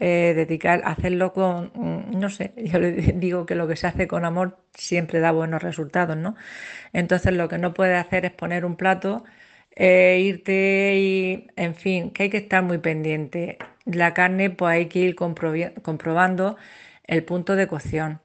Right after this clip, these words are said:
A mí me gusta comprobar varias veces si es en la olla pronto, apago, eh, abro la olla, pincho, compruebo si le falta más o menos tiempo,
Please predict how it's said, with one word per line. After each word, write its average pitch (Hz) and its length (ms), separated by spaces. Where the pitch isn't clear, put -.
A 165 140
mí 160 120
me 170 100
gusta 175 380
comprobar 165 480
varias 165 280
veces 165 300
si 170 120
es 165 120
en 160 60
la 160 140
olla 165 200
pronto, 175 480
apago, 180 1000
eh, 165 480
abro 156 600
la 156 200
olla, 214 600
pincho, 196 640
compruebo 165 600
si 160 120
le 156 140
falta 170 400
más 165 280
o 156 40
menos 165 300
tiempo, 214 520